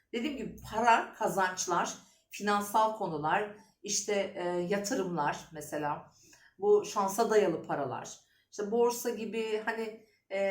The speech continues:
değerli madenlerle ilgileniyorsanız, hani alım satımlarla daha doğrusu alıp satılan şeylerle ilgileniyorsanız burada biraz zorluk, engel teşkil edebilir. On sekiz Haziran civarı, e, sevgili oğlaklar. Ama şunu da söylemeliyim ki,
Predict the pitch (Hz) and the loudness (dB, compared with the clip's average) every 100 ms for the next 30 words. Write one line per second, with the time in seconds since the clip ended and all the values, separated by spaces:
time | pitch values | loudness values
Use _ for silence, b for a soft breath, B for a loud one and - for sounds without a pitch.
0 | 294 294 294 - 359 - - - 180 214 | 0 -2 -2 -2 -4 -8 -12 -4 4 6
1 | 208 208 208 208 208 202 208 208 208 208 | 6 4 2 2 2 0 2 2 2 -2
2 | 202 196 196 202 202 202 196 196 - 185 | -4 -6 -6 -6 -6 -8 -6 -6 -4 -2
3 | 208 - 208 196 196 208 202 151 143 147 | -2 -4 -8 -4 2 4 4 0 -4 -6
4 | 151 175 208 208 190 - 190 190 175 160 | -8 -6 -6 -6 -10 -2 -2 -2 -4 -4
5 | 156 180 233 254 247 - b b _ 370 | -6 -6 -8 -8 -10 -12 b b _ 0
6 | 196 180 240 277 B B B 180 269 277 | 0 0 -2 -4 B B B 0 2 4
7 | 175 - - - 269 240 190 175 - 277 | 4 0 -10 -6 -4 -2 -2 -2 -4 -6
8 | 269 - 175 202 277 262 269 294 B B | -6 -4 -4 -2 -2 -4 -4 -6 B B
9 | _ 285 269 - - - 175 190 262 - | _ -6 -6 -8 -10 -8 -6 -4 -4 -6
10 | - _ - 202 233 185 165 220 262 - | -16 _ -10 -4 2 2 4 2 0 -4
11 | B B B 196 190 190 190 233 - 165 | B B B -2 0 0 0 -2 0 0
12 | 190 160 - 151 147 B B 349 349 - | 2 0 -2 -4 -4 B B 0 2 2
13 | 339 311 311 311 294 240 190 185 175 285 | 0 -2 -2 -4 -2 -2 -4 -4 -4 -4
14 | 302 | -4